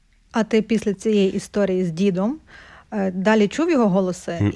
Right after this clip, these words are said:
Speaker 1: і
Speaker 2: більше
Speaker 1: вказівки?
Speaker 2: ніколи.
Speaker 1: Тільки тоді там, в
Speaker 2: Тільки
Speaker 1: його
Speaker 2: тоді
Speaker 1: місці?
Speaker 2: там. Мгм.
Speaker 1: А інших людей і істот?
Speaker 2: М. Ти знаєш, напевно, тільки через,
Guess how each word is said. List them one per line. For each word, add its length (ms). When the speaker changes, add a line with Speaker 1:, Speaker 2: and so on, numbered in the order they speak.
Speaker 1:
і 60
Speaker 2:
більше 180
Speaker 1:
вказівки? 240
Speaker 2:
ніколи. 400
Speaker 1:
Тільки 280
тоді 280
там, 320
в 20
Speaker 2:
Тільки 220
Speaker 1:
його 100
Speaker 2:
тоді 200
Speaker 1:
місці? 140
Speaker 2:
там. 220
Мгм. 340
Speaker 1:
А 100
інших 500
людей 360
і 100
істот? 460
Speaker 2:
М. 680
Ти 120
знаєш, 320
напевно, 400
тільки 340
через, 640